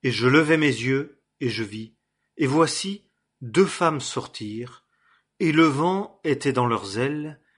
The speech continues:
et elles avaient des ailes comme des ailes de cigogne, et elles soulevèrent l'Épha entre la terre et les cieux. Et je dis à l'ange qui parlait avec moi, « Où celle-ci emporte-t-elle l'Épha ? » Et il me dit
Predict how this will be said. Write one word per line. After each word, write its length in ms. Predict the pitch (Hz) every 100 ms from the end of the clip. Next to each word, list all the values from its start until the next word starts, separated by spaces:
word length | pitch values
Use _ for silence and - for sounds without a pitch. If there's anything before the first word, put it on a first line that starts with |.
| _ _ _ -
et 80 | 127
elles 260 | 151 135
avaient 220 | 165 160 190
des 240 | 151 131
ailes 320 | 170 160 127
comme 200 | - 156
des 240 | 131 127 143
ailes 160 | 151
de 120 | 113
cigogne, 720 | 110 - 123 123 139 117 104 98 - - -
et 80 | 131
elles 160 | 127
soulevèrent 580 | 110 - 220 202 165 160
l'Épha 420 | 135 127 - 139
entre 260 | 165 143 -
la 120 | 120
terre 320 | - 139 147
et 60 | 120
les 100 | 104
cieux. 420 | - - 92 85 _ _ _ _ _ _ _ _ _ _ _ _ -
Et 80 |
je 140 | 110 104
dis 260 | 113 120
à 40 | 107
l'ange 340 | 123 165 139
qui 100 | -
parlait 340 | - 104 107 110
avec 240 | 95 -
moi, « 320 | 117 101 101 _ _ _ _ _ _ _ _
Où 140 | 180 190
celle-ci 500 | - 139 110 - 214
emporte-t-elle 720 | 185 - - 127 143 127 113
l'Épha ? » 640 | 123 123 - 175 196 _ _ _ _ _ _ _ _ _ _ _ _
Et 100 | 120
il 160 | 110 113
me 140 | 117
dit 260 | 117 151